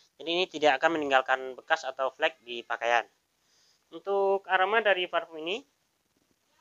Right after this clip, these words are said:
ini ketika pertama kali disemprotkan, ini wanginya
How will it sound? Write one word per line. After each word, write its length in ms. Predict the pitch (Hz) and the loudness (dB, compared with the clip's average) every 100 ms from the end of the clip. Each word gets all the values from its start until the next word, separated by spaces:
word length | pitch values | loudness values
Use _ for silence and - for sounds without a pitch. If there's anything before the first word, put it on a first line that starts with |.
| _ _ _ _ _ _ _ _ _ _ _ _ _ _ _ - | _ _ _ _ _ _ _ _ _ _ _ _ _ _ _ -10
ini 160 | 196 240 | -4 -2
ketika 320 | 220 202 202 | -2 -2 -2
pertama 400 | - - 180 180 | 0 0 4 6
kali 240 | 180 180 175 | 6 4 2
disemprotkan, 1400 | 175 170 170 170 - 170 165 165 - 208 220 226 226 190 | 2 2 2 0 -2 -6 2 2 4 2 2 0 -8 -8
ini 160 | 220 262 | -4 6
wanginya 600 | 196 185 180 262 262 | 6 6 4 4 4